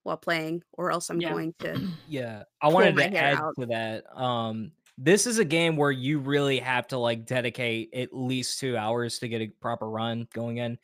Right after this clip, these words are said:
Speaker 3: 'cause of the amount of grinding that you have to allow yourself to do to get to places like Biome three, especially. You know, just going through the first two biomes alone can take, like, an hour and a half, and then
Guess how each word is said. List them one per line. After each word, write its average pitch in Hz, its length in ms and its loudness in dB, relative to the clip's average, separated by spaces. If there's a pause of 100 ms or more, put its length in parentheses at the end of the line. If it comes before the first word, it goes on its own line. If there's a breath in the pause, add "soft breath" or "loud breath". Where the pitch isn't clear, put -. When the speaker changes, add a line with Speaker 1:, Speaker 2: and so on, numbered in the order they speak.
(260 soft breath)
Speaker 3:
'cause 131 160 -2
of 135 60 -2
the 143 100 2
amount 135 300 2
of 123 80 -2
grinding 127 560 2
that 123 160 -2
you 127 120 -4
have 127 260 0
to 131 80 0
allow 117 200 0
yourself 113 380 -4
to 117 80 -8
do 113 400 -4 (440)
to 151 100 2
get 139 220 2
to 147 60 0
places 131 400 0
like 120 200 0
Biome 113 380 0
three, 113 360 -2 (120)
especially. 113 720 -4 (340)
You 120 80 -6
know, - 20 -4
just 117 180 -2
going 127 220 2
through 123 120 0
the 113 80 -4
first 127 320 -2
two 131 120 0
biomes 120 540 2
alone 120 400 0
can 117 120 -8
take, 120 200 -4
like, 113 160 -2
an 113 100 -4
hour 110 180 -2
and 113 100 -6
a - 20 -6
half, 131 400 2
and 123 160 -6
then 117 260 -6